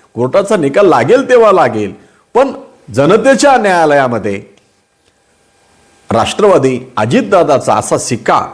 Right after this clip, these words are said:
या निकालाने मारला. पण जनतेच्या न्यायालयामध्ये अजित पवार जिंकले असं चित्र या निकालातून उभं राहिलेलं आहे. अजित पवारांसाठी हा विजय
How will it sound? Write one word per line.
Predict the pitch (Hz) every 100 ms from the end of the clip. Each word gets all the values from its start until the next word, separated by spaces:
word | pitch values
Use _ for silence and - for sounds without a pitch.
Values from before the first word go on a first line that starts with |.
| -
या | 123
निकालाने | 110 101 120 113 107
मारला. | 92 82 98 107 - - _ _ _ -
पण | 143
जनतेच्या | 120 127 202 202 180
न्यायालयामध्ये | 147 131 123 110 107 104
अजित | 107 196
पवार | 214 220
जिंकले | 151 143 240 - 185 - - - _ _ _ _ -
असं | 110 -
चित्र | - 175 143
या | 120 117
निकालातून | 104 104 117 110 107
उभं | 104 95 202
राहिलेलं | 151 123 120 110
आहे. | 104 107 - - _ _ -
अजित | 123 254
पवारांसाठी | - 202 185 190 185 196
हा | 180 143
विजय | 110 104 147